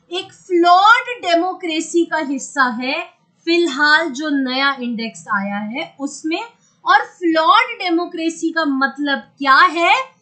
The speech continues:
एक ऐसी democracy जो कहने को democracy है but उसमें बहुत सारी कमियां हैं, अभी उसमें बहुत सारी mistakes हैं, बहुत सारी चीजें pending हैं।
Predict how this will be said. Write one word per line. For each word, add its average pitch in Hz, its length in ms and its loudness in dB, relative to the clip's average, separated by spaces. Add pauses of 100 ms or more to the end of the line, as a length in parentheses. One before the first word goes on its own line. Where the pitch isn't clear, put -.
(200)
एक 349 240 -2
ऐसी 330 380 0
democracy 294 1120 -4
जो 330 160 -4
कहने 339 540 -4
को 415 220 -4
democracy 262 760 -6
है 285 160 -10
but 277 160 -4 (120)
उसमें 262 460 -12
बहुत 240 380 -4
सारी 240 440 -2
कमियां 226 760 -4
हैं, 190 180 -12 (280)
अभी 311 240 0
उसमें 294 460 -6
बहुत 269 260 -4
सारी 330 340 -4
mistakes 247 640 -8
हैं, 494 160 -6
बहुत 277 280 -4
सारी 269 200 -8
चीजें 233 340 -10
pending 208 560 -6
हैं। 190 220 -10